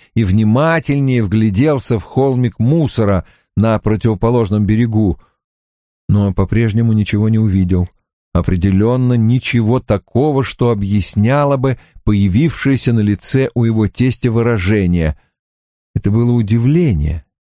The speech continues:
даже потрясение. «Вивьен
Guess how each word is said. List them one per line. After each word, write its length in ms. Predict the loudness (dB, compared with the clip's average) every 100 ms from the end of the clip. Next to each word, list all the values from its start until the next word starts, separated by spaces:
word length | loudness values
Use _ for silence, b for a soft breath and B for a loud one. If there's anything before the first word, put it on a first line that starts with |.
| _ _ _ _
даже 340 | -2 0 0
потрясение. 1040 | -2 -4 -2 0 0 0 0 0 -2 -4 -8 _ _ _ _ _ _ _ _ _ _ _ _ _ _
«Вивьен 800 | -4 0 0 0 0 0 0 -2